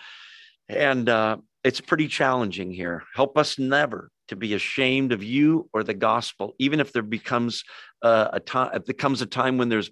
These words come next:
amazing political pressure, peer pressure, police, governmental pressure to let go of Jesus, Bible, God, Christianity, obedience.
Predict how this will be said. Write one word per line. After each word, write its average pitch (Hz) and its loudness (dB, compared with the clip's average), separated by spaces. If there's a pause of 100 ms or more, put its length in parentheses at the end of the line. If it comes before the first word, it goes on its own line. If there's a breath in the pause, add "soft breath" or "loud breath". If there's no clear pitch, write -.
amazing 117 0
political 135 2
pressure, 117 -2 (400 loud breath)
peer 160 4 (120)
pressure, 104 0 (220 loud breath)
police, 160 2 (640)
governmental 135 0 (120)
pressure 104 -4 (440 loud breath)
to 127 0
let 117 2
go 120 2
of 98 -2
Jesus, 104 -6
Bible, 101 -2
God, 98 -2
Christianity, 101 -6 (180)
obedience. 98 -2